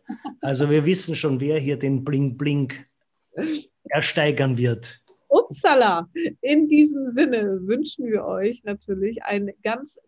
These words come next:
Speaker 2: tolles Wochenende, äh, was ebenso scheint wie die Bitcoins auf dem Konto. Ähm, falls ihr uns weiterhin folgen möchtet und unsere täglichen News lesen wollt, dann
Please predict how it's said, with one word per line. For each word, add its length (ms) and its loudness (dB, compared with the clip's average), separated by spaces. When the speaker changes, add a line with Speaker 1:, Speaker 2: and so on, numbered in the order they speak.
Speaker 2:
tolles 460 0
Wochenende, 960 0
äh, 220 2
was 180 -2
ebenso 640 0
scheint 580 -2
wie 220 0
die 320 0
Bitcoins 720 -6
auf 180 -6
dem 220 -6
Konto. 580 -4
Ähm, 440 0
falls 280 -2
ihr 120 -2
uns 240 -12
weiterhin 440 -4
folgen 340 -2
möchtet 360 -6
und 140 -8
unsere 300 -6
täglichen 800 -8
News 720 4
lesen 440 2
wollt, 340 -2
dann 320 0